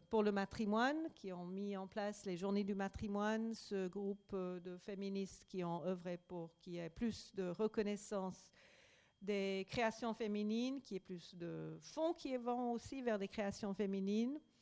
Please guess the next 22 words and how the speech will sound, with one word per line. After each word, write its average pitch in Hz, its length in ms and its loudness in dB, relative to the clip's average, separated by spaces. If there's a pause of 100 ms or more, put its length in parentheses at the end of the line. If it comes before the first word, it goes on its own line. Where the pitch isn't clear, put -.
(640)
Tout 339 140 8
ça 320 360 4
est 233 80 2
clairement 262 840 4
dans 233 240 0
une, 214 380 2
euh, 190 220 2 (140)
optique - 600 -2 (800)
où 294 260 4
la, 214 200 4
le 233 180 8
patrimoine 240 680 4
et 208 160 -2
la 190 160 6
création 208 420 0
culturelle 190 460 -2
contemporaine 170 640 -6
aussi 226 440 -6 (1080)
doivent 240 280 10
contribuer, 247 560 0
doivent 220 240 8
être 214 200 2